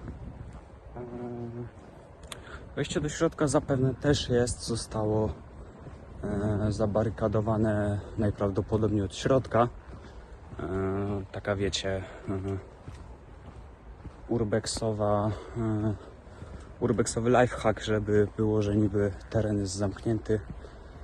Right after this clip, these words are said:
natomiast ktoś jest w środku. E, e, podczas gdy robiłem zdjęcia, e, jarzeniówka na klatce schodowej została zapalona.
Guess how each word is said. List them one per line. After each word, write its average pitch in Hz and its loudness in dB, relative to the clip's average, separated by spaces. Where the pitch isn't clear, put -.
natomiast 101 0
ktoś - -2
jest - -6
w - -8
środku. 107 0
E, 104 2
e, 95 0
podczas 104 2
gdy 107 6
robiłem 107 4
zdjęcia, 104 4
e, 98 2
jarzeniówka 104 4
na 104 4
klatce - 0
schodowej - 10
została - 8
zapalona. 104 0